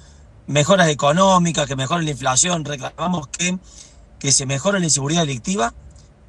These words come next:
pero no reclamamos seguridad vial. Si yo tengo en la esquina de mi casa un almacenero que lo, lo, por, por robarle lo asesinan, al, al día siguiente voy a tener una puebleada, eh, solicitando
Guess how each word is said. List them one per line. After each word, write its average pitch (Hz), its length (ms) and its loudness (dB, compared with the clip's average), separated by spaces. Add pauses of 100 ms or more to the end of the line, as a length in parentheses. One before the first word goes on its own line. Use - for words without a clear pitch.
pero 147 160 0
no 185 240 6
reclamamos 190 840 2
seguridad 135 500 0
vial. 101 300 -6 (320)
Si 180 220 0
yo 220 120 2
tengo 151 460 0 (460)
en 156 120 2
la 170 80 4
esquina 214 280 2
de 190 60 6
mi 180 100 2
casa 190 260 2
un 180 80 -4
almacenero 160 720 -2 (440)
que 165 180 -2 (120)
lo, 151 280 2
lo, 151 560 0
por, 147 280 2
por 147 340 -2
robarle 160 520 2
lo 139 120 0
asesinan, 175 760 0 (460)
al, 165 140 2
al 202 240 4
día 233 180 0
siguiente 190 420 0
voy 190 80 -2
a 160 40 -8
tener 180 160 -4
una 185 140 -2
puebleada, 180 640 0 (640)
eh, 143 360 2
solicitando 208 920 0